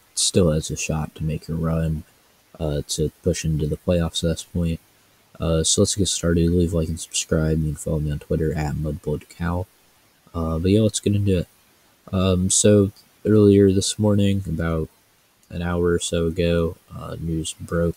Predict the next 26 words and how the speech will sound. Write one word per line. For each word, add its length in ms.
Jamal 460
Murray 640
has 300
torn 560
his 240
A 120
C 280
L. 140
He 60
suffered 380
the 120
injury 480
last 400
night 460
against 760
the 140
Warriors 840
in 160
a 160
one 200
oh 80
five, 380
one 100
oh 80
seven 400
loss. 440